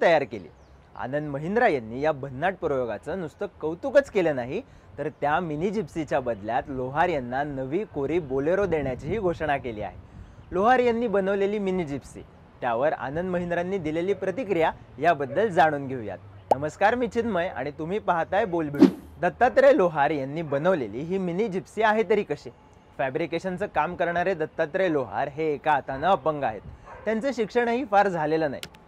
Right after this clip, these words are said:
पण बुद्धी किती तल्लक आहे हे त्यांनी बनवलेल्या जिप्सीवरून लक्षात येतं. ही एक चारचाकी गाडी आहे, ज्याला पुढची चाकं आहेत रिक्षाची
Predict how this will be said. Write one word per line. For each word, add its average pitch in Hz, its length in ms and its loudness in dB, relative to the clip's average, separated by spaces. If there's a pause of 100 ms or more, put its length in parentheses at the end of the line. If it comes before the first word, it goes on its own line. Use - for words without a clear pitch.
(140)
पण 143 120 -2
बुद्धी 131 400 -4
किती 185 280 -4
तल्लक 165 440 2
आहे 175 200 4
हे - 380 -8
त्यांनी 208 360 0
बनवलेल्या 170 520 2
जिप्सीवरून 160 640 -2
लक्षात 190 380 2
येतं. 101 180 -8 (300)
ही 254 120 2
एक 269 180 2
चारचाकी 190 440 4
गाडी 151 260 6
आहे, 147 200 2 (280)
ज्याला 143 180 0
पुढची 143 400 -4
चाकं 180 320 4
आहेत 190 220 4
रिक्षाची 180 520 2